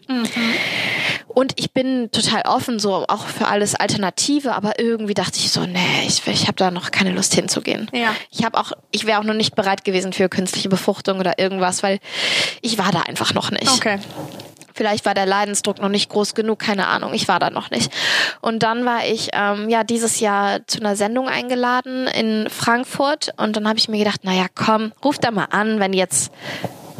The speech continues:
Speaker 2: zufälligerweise einen Termin frei haben vor dieser Sendung. Ich weiß, das dauert so circa drei Stunden, hat sie mir gesagt, ähm,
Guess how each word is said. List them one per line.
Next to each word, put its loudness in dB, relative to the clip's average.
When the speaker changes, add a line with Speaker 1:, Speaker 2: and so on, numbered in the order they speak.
Speaker 2:
zufälligerweise 2
einen -6
Termin 2
frei 2
haben 2
vor 2
dieser 0
Sendung. 0
Ich -6
weiß, 2
das 0
dauert 2
so -2
circa 0
drei -2
Stunden, 0
hat -2
sie -4
mir 0
gesagt, -2
ähm, 0